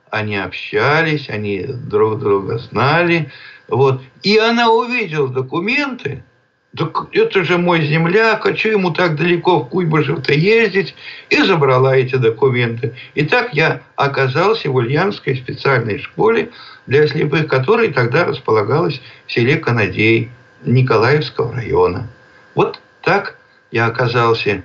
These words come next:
в школе. Девять лет я учился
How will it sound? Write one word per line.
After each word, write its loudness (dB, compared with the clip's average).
в -14
школе. 2
Девять 0
лет 0
я 2
учился -4